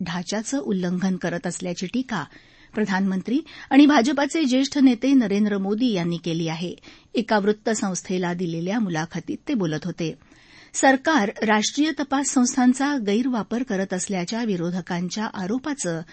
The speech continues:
मोदी यांनी यावेळी खंडन केलं. आपलं सरकार भ्रष्टाचार अजिबात सहन करत नसल्याचंही त्यांनी स्पष्ट केलं. प्रधानमंत्री नरेंद्र मोदी, महाराष्ट्राचे राज्यपाल रमेश बैस, मुख्यमंत्री एकनाथ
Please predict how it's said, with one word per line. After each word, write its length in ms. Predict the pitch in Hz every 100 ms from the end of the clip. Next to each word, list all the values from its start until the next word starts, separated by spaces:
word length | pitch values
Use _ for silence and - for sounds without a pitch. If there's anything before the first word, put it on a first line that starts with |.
| - - -
मोदी 360 | 240 247 277
यांनी 320 | 190 160 165
यावेळी 340 | 220 151 160 185 -
खंडन 360 | - 185 160
केलं. 280 | 175 160 165 - - - _ -
आपलं 320 | 208 - 175
सरकार 400 | 160 165 180 240 285 - -
भ्रष्टाचार 640 | 214 214 233 - 311 339 349 -
अजिबात 500 | 196 208 214 294 -
सहन 360 | - 220 302
करत 240 | 294 254 254
नसल्याचंही 720 | 214 190 - 226 240 208 214 277
त्यांनी 240 | 190 185 247
स्पष्ट 360 | - 175 - 180
केलं. 300 | 170 170 160 - _ _ _ _ _ _ _ _ _
प्रधानमंत्री 600 | 254 247 285 320 320 359
नरेंद्र 380 | 359 233 233 247
मोदी, 400 | 226 220 214 277
महाराष्ट्राचे 800 | 277 226 202 202 - 214 220 214
राज्यपाल 500 | 196 185 - 190 190
रमेश 440 | 180 180 175 175
बैस, 420 | 180 196 247 -
मुख्यमंत्री 840 | 208 190 - - 254 254 240 254 277
एकनाथ 360 | 196 190 180